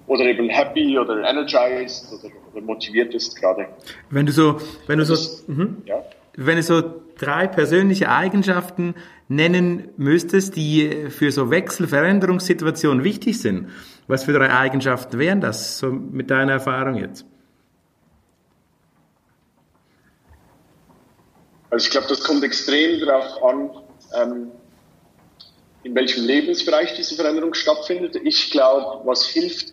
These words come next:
Speaker 1: ist eine gewisse Disziplin, weil es für mich selbst, äh, oftmals zwei, drei Wochen braucht, um eine neue Situation oder ein neues Ritual in mein Leben zu bringen, und bis es, äh, effortless, also bis es kein, kein Muss mehr ist, sondern einfach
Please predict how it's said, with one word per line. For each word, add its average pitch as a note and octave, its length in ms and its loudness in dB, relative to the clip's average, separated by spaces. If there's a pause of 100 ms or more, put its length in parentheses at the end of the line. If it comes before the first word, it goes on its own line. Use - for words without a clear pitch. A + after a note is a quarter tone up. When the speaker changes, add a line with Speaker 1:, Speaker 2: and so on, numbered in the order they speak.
Speaker 1:
ist C3 240 -4
eine A#2+ 100 -6
gewisse C3 360 -2
Disziplin, C#3+ 800 -4 (840)
weil A2+ 120 4
es A#2+ 100 2
für D3 100 -2
mich D3+ 300 0
selbst, D3 480 -2
äh, - 40 -6 (320)
oftmals - 560 0
zwei, B2+ 220 2
drei B2 240 2
Wochen B2 300 -8
braucht, A2+ 560 -2
um A#2+ 240 -8
eine A#2 160 -4
neue A#2 200 4
Situation C#3 520 -2
oder B2+ 80 -2
ein A#2 100 -4
neues A2 300 2
Ritual A#2 340 2
in A#2+ 80 -4
mein A2 160 2
Leben C3+ 300 -2
zu - 160 -2
bringen, C3+ 280 -2
und - 280 -16
bis - 160 -4
es, - 200 0
äh, G#2 420 0
effortless, C#3 440 -2
also A#2+ 140 -2
bis A2+ 160 -2
es A#2+ 120 -2
kein, A#2 400 2 (380)
kein B2+ 220 0
Muss D#3+ 240 2
mehr D3 160 2
ist, - 160 -2
sondern A#2 400 0
einfach A2+ 180 -8